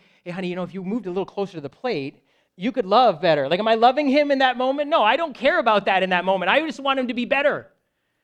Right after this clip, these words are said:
right? As parents, let's just be honest, right? Confession. Things we even say we're doing for love turn into us so easily, so quickly.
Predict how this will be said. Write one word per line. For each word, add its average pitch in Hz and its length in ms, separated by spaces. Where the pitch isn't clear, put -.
right? 285 160
As 254 120
parents, 311 360
let's 262 100
just 269 120
be 269 120
honest, 262 380
right? 226 180
Confession. 262 680
Things 294 220
we 302 120
even 285 240
say 302 300
we're 320 140
doing 269 280
for 254 160
love 262 280
turn 277 200
into 277 320
us 269 280
so 339 320
easily, 311 680
so 349 380
quickly. 202 540